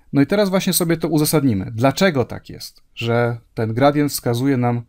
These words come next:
kierunek najszybszego wzrostu? No i użyjemy do tego pojęcia, które też znamy z poprzednich filmów, mianowicie pojęcia pochodnej kierunkowej.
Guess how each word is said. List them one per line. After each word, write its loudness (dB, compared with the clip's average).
kierunek 2
najszybszego -2
wzrostu? -4
No 2
i 0
użyjemy 2
do 4
tego 2
pojęcia, 2
które 2
też -4
znamy 0
z -8
poprzednich -4
filmów, 0
mianowicie 2
pojęcia 2
pochodnej 0
kierunkowej. 2